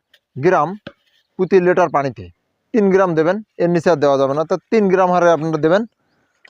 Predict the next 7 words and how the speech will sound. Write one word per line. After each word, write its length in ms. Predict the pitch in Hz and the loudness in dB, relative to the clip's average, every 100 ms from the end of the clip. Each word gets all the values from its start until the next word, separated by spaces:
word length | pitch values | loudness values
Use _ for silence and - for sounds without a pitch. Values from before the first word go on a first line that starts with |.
| _ - | _ 0
তো 100 | 185 185 - _ _ _ _ _ _ _ _ _ - | 2 2 -2 _ _ _ _ _ _ _ _ _ -2
অ্যান্টাকল 460 | 165 190 190 214 262 302 _ _ 156 | 0 0 0 0 0 -4 _ _ -2
এবং 160 | 185 247 302 _ 160 | -2 -2 -6 _ -6
স্প্রে 200 | - 202 185 | -2 0 0
পটাশ 220 | 165 208 - 170 | 0 0 -2 -4
এটাতে 200 | 160 175 | -2 0
আমি 80 | 165 | 0